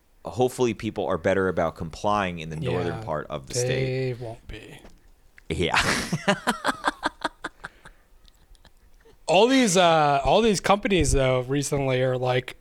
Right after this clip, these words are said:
Speaker 2: like, uh, Walmart, Target, C V S, um, Walmart, Target, C V S, Publix down here.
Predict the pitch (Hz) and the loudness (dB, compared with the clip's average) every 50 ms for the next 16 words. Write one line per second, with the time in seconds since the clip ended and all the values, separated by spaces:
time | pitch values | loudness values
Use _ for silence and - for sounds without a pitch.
0 | - - - - - - - - - - - _ _ - - - - 156 147 131 | -18 -20 -20 -20 -20 -20 -16 -14 -14 -14 -14 _ _ -20 -16 -6 -2 0 0 0
1 | 131 - 147 135 131 127 123 120 120 135 151 180 202 202 196 202 196 196 196 196 | 2 4 4 4 4 4 2 2 2 4 6 6 6 6 6 6 6 6 6 4
2 | 190 - - - - _ _ - - - _ - - - _ - _ - _ _ | 4 2 -2 -10 -20 _ _ -20 -20 -20 _ -20 -20 -20 _ -20 _ -20 _ _
3 | _ _ _ _ - - - - 160 165 170 170 160 170 165 160 160 - - - | _ _ _ _ -6 -2 0 2 4 4 4 4 4 4 4 4 2 0 0 0
4 | - - - 170 196 185 180 190 156 143 139 135 139 139 131 - - - - - | 2 2 2 2 2 2 2 2 4 4 4 4 4 4 4 4 4 4 2 2
5 | - - - _ _ _ _ - 139 123 123 123 123 120 120 120 120 120 117 117 | 0 -4 -6 _ _ _ _ -10 -6 -2 0 2 2 2 2 2 2 0 0 -2
6 | 117 113 - - - - - _ _ _ _ _ _ _ _ _ _ _ _ _ | -4 -8 -10 -14 -20 -20 -20 _ _ _ _ _ _ _ _ _ _ _ _ _
7 | _ _ _ _ _ _ _ _ _ _ - - _ _ _ _ _ _ - - | _ _ _ _ _ _ _ _ _ _ -20 -20 _ _ _ _ _ _ -20 -20
8 | - - 165 175 180 190 208 202 185 - - - 185 180 180 180 170 180 160 - | -6 0 0 2 4 4 2 2 2 0 -2 0 2 2 2 4 2 2 2 2
9 | - 180 160 165 160 160 156 156 156 143 - - - 160 156 156 160 170 160 165 | 2 2 2 4 4 4 4 4 2 2 -2 -2 0 2 2 4 4 2 2 2
10 | - - - 156 156 147 143 147 147 147 151 147 151 147 143 | 0 0 2 2 2 2 2 2 2 2 2 2 0 0 -2